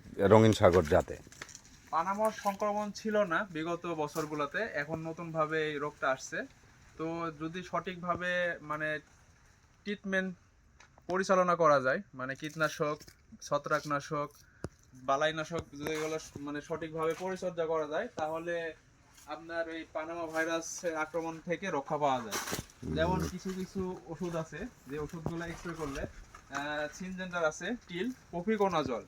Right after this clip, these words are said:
Speaker 2: এটা পনেরো দিন অন্তর একবার, এবং নাটিভো গ্রুপ, নাটিভো আছে, এটা বায়ারের, এটা স্প্রে করবেন। তারপরে আছে কার্বনডাজিম,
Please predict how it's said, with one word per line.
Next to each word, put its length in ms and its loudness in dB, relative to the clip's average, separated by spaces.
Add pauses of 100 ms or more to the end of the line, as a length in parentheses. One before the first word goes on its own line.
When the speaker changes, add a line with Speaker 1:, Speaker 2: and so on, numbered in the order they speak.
(160)
Speaker 2:
এটা 460 -2
পনেরো 320 -4
দিন 120 -6
অন্তর 340 -2
একবার, 380 2 (460)
এবং 260 -2
নাটিভো 420 2
গ্রুপ, 280 0 (320)
নাটিভো 460 0
আছে, 260 2 (400)
এটা 280 -4
বায়ারের, 460 2 (240)
এটা 340 0
স্প্রে 180 -4
করবেন। 400 0 (460)
তারপরে 560 0
আছে 340 -2
কার্বনডাজিম, 720 2